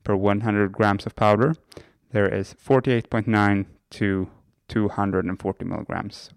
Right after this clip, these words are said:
of caffeine, uh, which is not a lot. Um, and flavonols and polyphenols vary, vary widely. So they vary, the variance in,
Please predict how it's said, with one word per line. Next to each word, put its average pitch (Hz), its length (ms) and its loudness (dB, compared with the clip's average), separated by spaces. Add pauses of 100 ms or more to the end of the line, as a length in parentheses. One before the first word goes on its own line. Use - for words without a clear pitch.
of - 300 -8
caffeine, - 640 -6 (720)
uh, - 160 -10
which 120 260 -2
is - 300 -4 (100)
not 151 320 -4 (220)
a 113 80 -2
lot. - 320 -2 (1700)
Um, 104 560 -6 (800)
and 127 120 -4
flavonols 120 760 0
and 107 200 -4
polyphenols 98 840 -2
vary, 98 580 -2 (680)
vary 98 600 2 (200)
widely. - 520 -4
So - 180 -8
they 98 320 -6
vary, 101 760 2
the 101 100 -8
variance 98 800 0 (100)
in, 95 260 -6